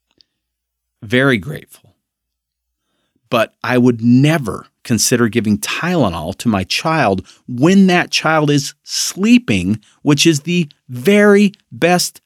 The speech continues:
thing to enhance the immune system to fight off the infection. And yet it says eighty-five percent of parents have actually awakened a sleeping child to dispense Tylenol?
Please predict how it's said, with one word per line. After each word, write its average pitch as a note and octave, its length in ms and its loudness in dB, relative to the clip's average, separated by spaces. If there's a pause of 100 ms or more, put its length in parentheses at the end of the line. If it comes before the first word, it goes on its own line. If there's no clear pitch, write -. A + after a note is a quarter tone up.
(160)
thing C3 460 2 (220)
to C3+ 160 4
enhance D3+ 480 0
the D3+ 160 2
immune D3+ 380 4
system A2 480 -2
to - 120 -12
fight B2 300 -2
off A#2 180 -2
the A2 120 -2
infection. G2 580 -4
And G#2 180 0
yet G#2+ 140 2
it - 100 -4
says A2 300 -4 (320)
eighty-five D3 640 0
percent C3 320 -2
of A#2 120 -2
parents C3+ 340 -2
have F#2 120 -4 (100)
actually A#2 480 -4
awakened G#2+ 640 0
a A2+ 60 0
sleeping C#3 520 -2
child A2+ 500 -2 (280)
to B2+ 100 -2
dispense C3 540 -2
Tylenol? F3 800 0